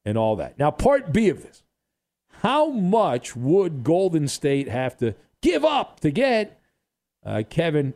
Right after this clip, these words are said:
Durant? Well, that's where it gets complicated 'cause the Warriors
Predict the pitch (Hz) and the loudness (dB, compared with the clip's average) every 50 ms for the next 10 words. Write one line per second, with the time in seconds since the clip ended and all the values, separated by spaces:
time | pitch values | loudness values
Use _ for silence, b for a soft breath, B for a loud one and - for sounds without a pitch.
0 | _ - 123 127 127 160 208 226 202 180 175 170 - 135 147 147 156 160 160 160 | _ -4 -2 0 2 2 2 2 2 2 0 0 0 0 2 2 4 4 4 4
1 | 160 156 156 156 156 151 151 147 156 196 247 262 - - 226 208 190 170 - 170 | 2 2 2 2 2 2 2 2 2 2 2 2 2 2 2 2 2 2 0 0
2 | 151 143 - - - 151 143 135 127 - 120 - - 127 127 135 123 143 139 123 | 0 0 -2 -2 -2 0 0 0 -2 -4 -6 -4 -2 -2 -2 -2 0 -2 -2 0
3 | - 160 170 233 320 - 349 262 214 185 170 165 165 160 151 139 - | 0 0 2 2 2 2 2 2 2 2 2 2 2 2 0 -2 -6